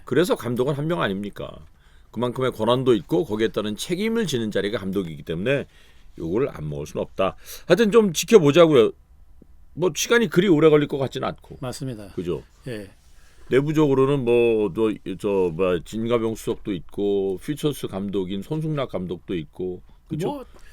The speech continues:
Speaker 2: 아까 나왔듯이 버모, 이보모 코치도
Speaker 1: 이보모도
Speaker 2: 사실
Speaker 1: 있고.
Speaker 2: 평가는 좋거든요.
Speaker 1: 좋아요.
Speaker 2: 근데 뭐 지금 현재에서는 진가병 때 <laughs> 이종범 뭐 약간 이렇지 않을까라는 생각이 듭니다.
Speaker 1: 예, 예, 예.
Speaker 2: 느낌상은.
Speaker 1: 지켜보겠습니다. 아이, 근데 저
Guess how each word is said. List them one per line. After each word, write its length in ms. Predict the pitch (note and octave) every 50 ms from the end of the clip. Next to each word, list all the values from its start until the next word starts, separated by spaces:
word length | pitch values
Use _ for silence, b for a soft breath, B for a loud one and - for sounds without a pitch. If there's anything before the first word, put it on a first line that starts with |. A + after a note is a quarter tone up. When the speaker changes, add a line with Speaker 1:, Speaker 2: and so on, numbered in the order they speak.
| b b b b
Speaker 2:
아까 280 | - C#3 - A#3 A#3 A3+
나왔듯이 540 | G3 F3+ G#3+ A#3 A3+ - B3 G3+ - F#3
버모, 540 | D3+ - E3+ F3+ G3 G#3+ G#3+ G#3 A3 G#3+ F#3 E3
이보모 720 | F#3 F3+ A3+ B3 B3+ B3+ B3+ B3+ B3+ B3+ B3+ B3 A#3+ -
코치도 120 | - - G#3+ A#3+
Speaker 1:
이보모도 200 | B3+ A#3 A3 F#3
Speaker 2:
사실 800 | - G3+ - - - A3 G#3 G#3 G3+ G3 F#3+ E3+ E3 D3+ D3 C#3 C3 -
Speaker 1:
있고. 20 | - - - - _ - -
Speaker 2:
평가는 380 | - - C#4 C#4 B3+ A#3 F#3 D3+
좋거든요. 360 | - D3+ D3 - G3 E3+ E3+ C#3+
Speaker 1:
좋아요. 140 | D#3 F3+ F3
Speaker 2:
근데 200 | G3+ G3+ C#4 A#3
뭐 120 | G#3+ A#3
지금 220 | G3+ E3 A3 B3+ -
현재에서는 800 | A#3 D4+ D#4+ D#4+ - F4 F4 C#4 A#3+ C4 A#3+ A3+ G#3 G3 F3+ - b b b b b b b b
진가병 680 | - - F#3 G#3 G#3+ A#3+ A#3+ A#3 A#3+ A#3+ B3 A#3+ A#3 G#3
때 160 | - G3+ F3
<laughs> 40 | -
이종범 600 | E3 D#3 D3+ E3 F3 F3 D#3 C#3+ - F#3 F3 D3
뭐 100 | C#3 C#3+ C3+
약간 220 | A#2+ - - D#3+
이렇지 380 | D#3 F#3 G#3+ B3 A#3 - - A#3
않을까라는 420 | F#3 E3 E3+ - - F#3+ E3 D#3 D3
생각이 260 | - G#3 A3 G3+ D#3
듭니다. 400 | B2 C#3+ C#3+ D3+ D3+ B2+ A2+ G2 F#2 G2
Speaker 1:
예, 60 | G#2+
예, 440 | G#2 G2+ F#2 E2 D#2+ D2+ C#2+ C#2 C#2
예. 40 | C2+
Speaker 2:
느낌상은. 560 | - - - - F#3+ D#3+ - C#3+ C3 A#2+ G#2+ G2+ - B B B B B B B B -
Speaker 1:
지켜보겠습니다. 960 | - - C3+ - D#3 C3 B2+ C3 C#3 C#3+ - - A#2+ A2+ G2+ A#2+ B2 A#2+ A#2+ G#2
아이, 220 | G2+ A#2+ B2+ B2 A2+
근데 360 | - B2 A#2+ B2 C#3 C3 G2+
저 340 | F2 B2+ C3+ B2+ A2+ -